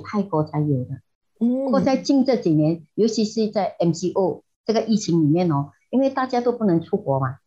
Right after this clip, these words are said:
Speaker 1: 然后他们就会上网去找哦，然后，呃，就更加的盛传。 嗯。
Speaker 2: 就讲之前如果马来西亚人他们想要捐棺的话，他们可能会，呃，在泰国那边捐，是这样子讲吗？
Speaker 1: 嗯，对，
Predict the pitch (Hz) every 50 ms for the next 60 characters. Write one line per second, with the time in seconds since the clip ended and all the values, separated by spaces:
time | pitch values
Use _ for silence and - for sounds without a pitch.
0 | _ _ _ _ _ _ _ _ _ - - 233 262 294 285 277 269 262 254 220
1 | 185 196 208 226 214 214 208 208 208 - 208 208 190 156 135 135 139 139 - -
2 | 196 196 - - - 69 76 143 160 - _ _ _ _ _ _ _ _ _ _
3 | _ _ _ _ 190 185 208 233 208 185 - - - _ _ _ _ _ _ _
4 | _ _ - - 185 170 160 151 156 - 240 233 226 233 - - 226 220 214 220
5 | 214 190 185 180 180 160 156 147 147 143 - - 208 196 190 190 - 151 139 139
6 | 143 156 - _ _ _ _ _ - - - - 508 508 453 262 226 208 - 262
7 | 277 269 - 285 247 269 294 294 294 247 214 208 208 208 214 220 233 - 320 294
8 | 269 220 202 214 214 233 214 220 - - 185 175 185 208 - - 233 208 202 202
9 | - 202 185 185 196 202 - 262 233 220 233 247 285 - - 196 190 185 208 -
10 | 320 277 262 226 202 - - 202 196 185 175 - 254 277 - 311 285 262 214 214
11 | 208 220 226 226 214 214 208 208 208 - 208 196 196 226 349 - - - 269 302
12 | 285 180 170 156 147 196 190 185 - 190 156 165 185 175 165 190 196 160 -